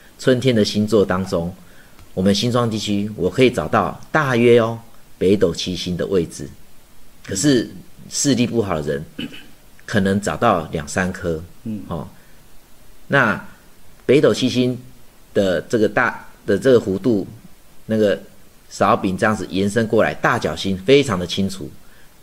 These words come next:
Speaker 1: 在春天的星空中，大概就是大角星最亮了。
Speaker 2: 嗯，嗯。
Speaker 1: 好，再找到角宿一，这两颗大概都会找得到。
Speaker 2: 嗯，嗯。
Speaker 1: 那午地座一，哦，我的眼睛稍微有一点点近视，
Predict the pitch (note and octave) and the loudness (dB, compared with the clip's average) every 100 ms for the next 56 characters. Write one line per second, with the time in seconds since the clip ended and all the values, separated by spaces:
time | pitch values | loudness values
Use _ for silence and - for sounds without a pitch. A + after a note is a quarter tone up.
0 | - - - - F3 C3 D3 C3+ C3+ A#2 | -20 -20 -20 -4 0 2 4 4 4 2
1 | - G#2+ G#2+ G#2 G2+ G2+ G#2 - - - | 0 0 0 2 2 0 -2 -6 -18 -6
2 | - G#2+ G2+ G2 F#2+ G#2 E2 C2 - E2+ | -2 0 0 -2 -2 -2 -2 -8 -8 -4
3 | E2+ D#2 D2+ C#2 - A#2 A2 G#2+ F#2+ - | -4 -4 -6 -8 -10 -8 -8 -8 -12 -14
4 | - - C#2 - B2 A2 - - - - | -20 -14 -10 2 4 4 -2 -12 -6 0
5 | G#2+ - - - G#2 F2 E2+ D#2+ - - | 0 0 -4 -2 0 0 -4 -8 -14 -8
6 | - C3+ G2+ F2 D2 G2+ G2 F#2+ G2 G2+ | 4 4 4 0 -4 -2 -2 0 0 0
7 | F2+ F2+ - - D2+ E2+ E2 - - A#2 | -2 -4 -6 -10 -10 -8 -10 -10 -16 -12
8 | G#2+ G2+ D#2 - - D#3+ E3 G#2+ G2+ B2+ | -12 -12 -16 -16 -8 -2 0 0 2 2
9 | B2+ A#2 A2+ A2+ G#2 - - - - D2+ | 4 4 4 -4 -8 -14 -20 -20 -14 -10
10 | D#2+ E2+ E2+ D#2+ G2 G2 G2+ F2+ F2+ G2+ | -6 -4 -4 -2 -4 0 0 0 0 -2
11 | E2 D2 - E2+ D#2 | -4 -8 -8 -8 -10